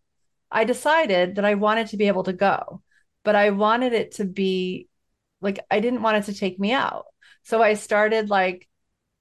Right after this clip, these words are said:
ha-, having a smoothie before I went, or, like, bringing soup if it was freezing. And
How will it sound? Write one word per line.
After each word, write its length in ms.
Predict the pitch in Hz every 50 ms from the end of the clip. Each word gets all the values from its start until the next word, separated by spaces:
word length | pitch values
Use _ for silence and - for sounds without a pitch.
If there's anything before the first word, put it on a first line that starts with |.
| _ _ _ _ _ _
ha-, 180 | 175 170 - - - 185 180 175
having 320 | 165 175 175 165 190 208
a 40 | 220
smoothie 460 | 208 - - 311 370 415 262 220 180
before 340 | 190 185 - - 175 156 156
I 140 | 147 135 143
went, 560 | 135 110 85 67 73 - 202 - - - - -
or, 540 | - 196 185 175 175 175 175 170 175 165 - -
like, 300 | 175 170 170 170 - _ _ _
bringing 360 | 175 170 170 180 196 208 214
soup 320 | 208 - 339 349 339 349 240
if 120 | 208 196
it 80 | 190 -
was 200 | - 165 156 -
freezing. 600 | - 175 165 156 151 - 120 127 139 170 147 - - - - - _ _ _ -
And 540 | 190 190 185 180 180 180 180 180 180 175